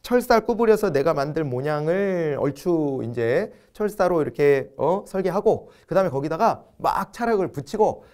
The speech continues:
다듬어내고 이런 과정하고 비슷하게 떠올리시면 됩니다. 어, 그렇게 해서 구워내는 거거든요. 그래서 요 이제 기본적인 뼈대를 세우고 거기다 살을 막 붙이셔야 돼요. 그리고 정리하면서 이제 다듬고 그 다음에 다듬은 것을 더 세밀하게 암기하고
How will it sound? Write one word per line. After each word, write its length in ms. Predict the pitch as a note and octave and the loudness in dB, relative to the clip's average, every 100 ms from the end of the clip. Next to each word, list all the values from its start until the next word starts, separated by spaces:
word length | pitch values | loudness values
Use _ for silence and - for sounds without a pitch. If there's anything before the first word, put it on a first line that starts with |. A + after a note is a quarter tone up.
| _ | _
다듬어내고 840 | - F3 G3 A3 E3 C#3+ G#3+ D#3+ - _ | -2 2 4 2 0 0 2 0 -4 _
이런 240 | F#3+ C4+ A3 | 4 6 4
과정하고 640 | C#3 D3 E3 D#3+ D#3 D#3 | -2 -4 -4 -4 -4 -4
비슷하게 380 | D#3+ E3 G#3 E3+ | -6 -4 -4 -2
떠올리시면 440 | F#3 E3+ C3 C#3+ | -2 -4 -6 -10
됩니다. 420 | A2+ G2+ F#2 - - _ _ _ | -8 -10 -12 -16 -20 _ _ _
어, 160 | E3 F#3 | -4 0
그렇게 240 | G3+ B3 | 2 2
해서 100 | - | -2
구워내는 520 | - G3+ A#3 D3+ C#3+ | -2 4 4 4 -2
거거든요. 460 | C#3+ B2 G#2 F2+ E2 | -2 -4 -4 -10 -18
그래서 500 | - B2 D3 E3+ G#2+ - _ _ | -8 -4 -2 -2 -4 -10 _ _
요 200 | C3+ D3 | 2 4
이제 160 | C#3+ C3 | 2 -2
기본적인 420 | C3 C#3+ C#3 C#3 | -4 -4 -4 -2
뼈대를 360 | G3+ G#3 F#3+ D#3 | 0 2 2 2
세우고 200 | D#3 B2 | 0 -2
거기다 220 | B2 C3 | -2 -2
살을 280 | C3 E3+ F3 | -4 -8 -10
막 360 | - - - | -10 -12 -12
붙이셔야 480 | - C3 C#3+ C#3 A#2 | -14 -12 -8 -4 -4
돼요. 240 | G#2 G2 F2 _ _ - | -4 -10 -14 _ _ -4
그리고 260 | D#3+ A3 | 2 2
정리하면서 600 | A3 C#3 E3+ G3 F#3 D#3 | 2 -2 0 2 2 0
이제 160 | D#3 C#3+ | -2 -4
다듬고 880 | A2+ A2+ C#3 C3+ C3+ G3 A#3+ C4+ - - _ | -4 -6 -4 -6 0 4 6 4 -2 -20 _
그 120 | B2 | -2
다음에 220 | D3+ D#3 | -2 -2
다듬은 400 | D3+ G#2 D#3 D3+ | -4 -4 -4 0
것을 600 | D3 C#3 F3 G3+ G#3 - | 0 0 0 0 0 -6
더 140 | - D3 | -4 -4
세밀하게 500 | C4+ C#4 B3 G3+ F3 | -2 0 2 2 0
암기하고 800 | B2 B2+ C#3 D3 D3 F3 F#3+ | -2 -4 -6 -6 -6 -2 -2